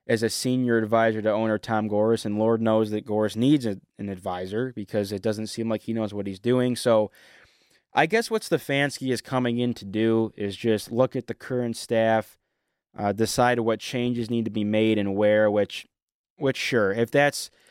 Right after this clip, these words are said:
uh, he, he's a, he's a proven name in the league, and if that's what Gores feels like needs to be done, I'm fine with that. I'm fine with him coming in and at least laying the landscape. But again,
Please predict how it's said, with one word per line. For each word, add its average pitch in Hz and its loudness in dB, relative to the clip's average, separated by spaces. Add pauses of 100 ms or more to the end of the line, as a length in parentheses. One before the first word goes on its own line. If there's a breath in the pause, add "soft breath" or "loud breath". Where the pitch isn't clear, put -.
(300 soft breath)
uh, 123 0
he, 127 -4
he's 127 -4
a, 117 2
he's 123 -4
a 127 0
proven 143 2
name 127 2
in 113 2
the 107 0
league, 113 2
and 101 -4 (880)
if 123 0
that's 135 2
what 127 0
Gores 120 2
feels 117 0
like 117 2
needs 113 -2
to 110 -4
be 104 -4
done, 110 0 (440 soft breath)
I'm 185 2
fine 95 -2
with 101 -8
that. 131 -2
I'm 160 -2
fine 135 0
with 113 -2
him 117 -2
coming 113 -2
in 113 0
and 104 -2 (420)
at 123 4
least 131 0
laying 120 0
the 107 -2
landscape. 117 0
But 117 0
again, 123 0